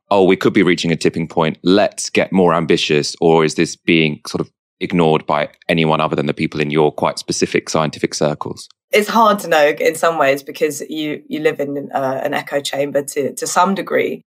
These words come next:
Speaker 2: But I do think that these sorts of extreme events are certainly making people open their eyes, wake up a little bit to the reality of this change. I think the danger with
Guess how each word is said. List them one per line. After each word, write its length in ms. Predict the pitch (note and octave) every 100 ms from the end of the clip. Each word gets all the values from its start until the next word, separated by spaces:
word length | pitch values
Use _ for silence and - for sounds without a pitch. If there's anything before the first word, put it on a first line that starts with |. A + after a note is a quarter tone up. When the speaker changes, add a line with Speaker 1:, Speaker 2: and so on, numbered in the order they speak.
| _
Speaker 2:
But 220 | E3 D#3+
I 80 | -
do 240 | F3+ A#3+
think 400 | A3 G#3 F3+ C3
that 140 | E3+ -
these 200 | E3 E3
sorts 200 | E3 D#3+
of 80 | D3
extreme 340 | - E3+ D#3
events 320 | D3 C#3 C3
are 160 | A#2 D3
certainly 560 | - D3+ D3+ D3 D3 C#3+ _
making 520 | D#3 D3+ D3+ D3+ C3+ _ _
people 560 | E3+ C#3 D3 C#3+ C#3+ -
open 220 | D#3 D#3
their 140 | C#3+ D#3
eyes, 340 | G#3 G#3+ G#3+ _ _
wake 260 | - F3+ -
up 160 | E3+ -
a 60 |
little 200 | D#3+ -
bit 220 | D#3+ - -
to 100 | D#3+
the 80 |
reality 500 | D3 D3 E3 F3+ -
of 140 | C#3 -
this 180 | B2+ -
change. 540 | C#3 C3 C#3 D3+ - _ -
I 80 | -
think 200 | G3+ F#3
the 80 | E3+
danger 420 | D#3+ F3+ F#3 E3
with 480 | D#3+ D3+ C#3 -